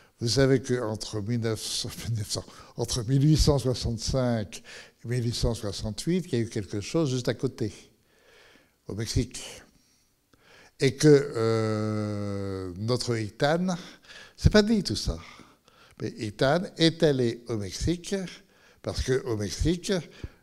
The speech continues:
on pouvait combattre justement les, les Indiens, et cetera,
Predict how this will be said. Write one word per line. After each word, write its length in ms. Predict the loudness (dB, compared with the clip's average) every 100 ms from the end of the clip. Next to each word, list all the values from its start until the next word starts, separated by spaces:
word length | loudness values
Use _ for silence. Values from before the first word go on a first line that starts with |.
| _ _
on 140 | 4 4
pouvait 360 | 4 4 4
combattre 560 | 2 -6 0 0 0 -4
justement 480 | -4 -4 -4 -4 -2
les, 380 | 0 0 -2 -4
les 300 | -4 -2 -2
Indiens, 440 | -2 -2 2 2
et 40 | 0
cetera, 600 | -4 -6 -6 -2 -2